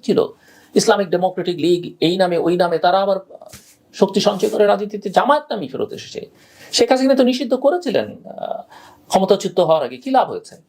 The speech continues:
তার ক্ষমতাচ্যুত হওয়ার পরে এই যে ট্রানজিশনাল ফেজে সেনাবাহিনী যেদিন,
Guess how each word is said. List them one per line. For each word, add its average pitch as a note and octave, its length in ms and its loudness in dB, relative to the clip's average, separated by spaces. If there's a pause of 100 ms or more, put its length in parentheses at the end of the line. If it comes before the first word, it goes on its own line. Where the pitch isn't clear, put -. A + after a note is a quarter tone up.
(360)
তার - 160 2
ক্ষমতাচ্যুত A3 580 -2
হওয়ার G#3 280 2
পরে B3 280 -2 (2250)
এই A3 140 2
যে A3 120 2
ট্রানজিশনাল G3+ 520 0
ফেজে F3+ 300 0
সেনাবাহিনী E3 540 -2
যেদিন, D3 420 -6